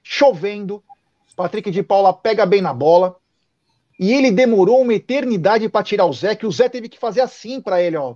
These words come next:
"Tô morrendo, cara, você não tá vendo? Tô com a língua roxa já, tô passando mal, alguém tem um oxigênio pra mim?" E ele não repara em certas situações. Então,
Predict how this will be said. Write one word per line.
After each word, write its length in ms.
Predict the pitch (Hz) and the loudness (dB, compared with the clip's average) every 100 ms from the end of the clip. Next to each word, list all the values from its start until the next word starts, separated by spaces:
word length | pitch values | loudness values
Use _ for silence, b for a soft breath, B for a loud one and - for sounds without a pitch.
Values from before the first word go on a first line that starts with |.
| - | -10
"Tô 100 | 208 | -2
morrendo, 640 | 240 170 185 254 233 180 | 0 0 -2 -4 -4 -4
cara, 240 | 143 123 | -4 -8
você 140 | 120 208 | -8 -8
não 100 | 208 | -2
tá 140 | 220 | -2
vendo? 460 | 156 226 269 147 - _ _ _ | -2 -2 -2 -4 -10 _ _ _
Tô 120 | - 196 | -2 2
com 80 | |
a 40 | 214 | 4
língua 320 | 214 262 262 | 2 2 2
roxa 540 | 208 190 285 269 220 170 | 2 4 4 4 0 -8
já, 260 | 156 131 _ _ _ | -8 -12 _ _ _
tô 80 | - | -10
passando 400 | 208 247 254 269 226 | -6 -4 -2 -2 -2
mal, 160 | 233 | 0
alguém 260 | 220 254 302 | 0 0 -2
tem 160 | 277 | 0
um 360 | 269 247 233 208 | 4 4 2 0
oxigênio 680 | 214 - 185 131 220 262 180 | -2 -4 -12 -2 0 0 -2
pra 160 | 151 160 | -8 -8
mim?" 240 | 240 180 _ _ _ _ | -8 -10 _ _ _ _
E 80 | 214 | -2
ele 120 | 262 | 0
não 180 | 262 269 | 4 4
repara 460 | 254 247 233 254 240 | 4 2 0 -2 -2
em 80 | 190 | -2
certas 300 | 202 190 175 | -4 -4 -8
situações. 540 | - 175 - 147 147 | -4 -4 -4 -10 -8
Então, 280 | 180 247 | 0 0